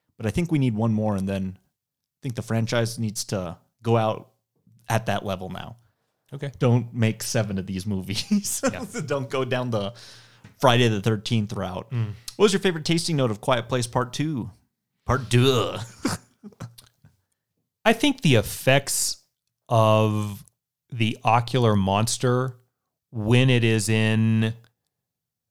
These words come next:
Speaker 2: uh, a state of hyper-alerted <laughs> ocular discomfort through the white noise is really cool looking.
Speaker 1: Mm-hmm.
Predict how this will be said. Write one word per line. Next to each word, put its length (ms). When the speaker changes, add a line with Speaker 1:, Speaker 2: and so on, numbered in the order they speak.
Speaker 2:
uh, 300
a 120
state 380
of 280
hyper-alerted 1400
<laughs> 280
ocular 960
discomfort 760
through 420
the 120
white 300
noise 480
is 220
really 560
cool 380
looking. 320
Speaker 1:
Mm-hmm. 180